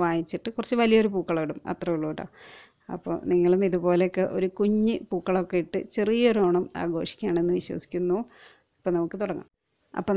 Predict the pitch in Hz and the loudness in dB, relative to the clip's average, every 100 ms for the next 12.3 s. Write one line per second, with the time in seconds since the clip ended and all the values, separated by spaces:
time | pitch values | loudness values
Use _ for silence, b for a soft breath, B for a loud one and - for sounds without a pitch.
0 | 190 185 220 240 - 180 190 220 214 190 | 6 8 6 4 2 4 4 4 2 4
1 | 208 196 180 214 196 190 180 180 196 196 | 6 4 4 4 4 4 4 4 2 2
2 | 175 170 165 175 269 - 202 - 208 180 | 2 0 2 2 2 0 -2 0 2 4
3 | 160 160 160 - 190 - _ _ _ _ | 4 2 0 0 0 -4 _ _ _ _
4 | _ _ _ _ _ _ - 240 233 226 | _ _ _ _ _ _ -4 2 6 8
5 | 226 226 233 233 233 247 220 175 175 180 | 8 6 6 4 4 6 8 10 8 8
6 | 180 185 185 196 190 233 - 190 185 190 | 6 6 6 6 6 4 2 2 6 8
7 | 185 180 175 175 175 - 185 180 180 180 | 8 6 4 4 0 2 4 4 4 2
8 | 185 165 165 220 247 - 208 220 220 220 | 0 0 0 -4 -4 -2 4 6 8 8
9 | 220 220 226 180 175 180 180 175 208 202 | 6 6 4 2 4 4 6 6 6 4
10 | 202 196 180 185 180 170 156 - 165 165 | 4 2 4 4 4 4 0 0 0 2
11 | 185 277 B B B - 254 247 240 208 | 0 0 B B B 0 2 6 6 8
12 | 202 202 | 8 6